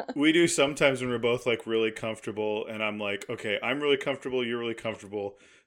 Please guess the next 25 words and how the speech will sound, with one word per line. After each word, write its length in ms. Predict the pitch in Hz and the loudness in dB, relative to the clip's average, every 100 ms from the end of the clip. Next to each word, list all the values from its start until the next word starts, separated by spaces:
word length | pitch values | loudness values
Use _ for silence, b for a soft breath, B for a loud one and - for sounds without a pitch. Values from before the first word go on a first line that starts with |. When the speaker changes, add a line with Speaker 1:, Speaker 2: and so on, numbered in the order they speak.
| - | -4
Speaker 2:
but, 200 | 113 110 | 0 0
like, 380 | 110 104 107 - _ _ - | 2 2 2 -2 _ _ -8
we 120 | 117 | -4
wanna 200 | 117 113 | -2 0
have 160 | 117 107 | 0 0
that, 160 | 110 | -2
like, 160 | 117 117 | -4 -6
connection," 500 | 127 107 113 - 127 | -4 -2 -2 0 -2
and 160 | 123 | 2
literally 300 | 135 156 165 | 4 6 6
just 180 | 147 131 | 4 2
be, 100 | 139 | 6
like, 220 | 123 117 | 6 6
normal 260 | 123 127 131 | 4 4 4
sleeping, 220 | 139 135 | 2 2
and 60 | 127 | 4
then, 100 | 123 | 4
like, 180 | 117 113 | 4 6
my 200 | 113 117 | 6 6
hand's, 320 | 117 113 110 | 6 4 4
like, 180 | 110 - | 2 2
on 180 | 107 107 | -2 0
her 140 | 113 | 0
side. 460 | 101 113 92 98 127 | 0 2 2 2 2
<laughs> 160 | 214 | 6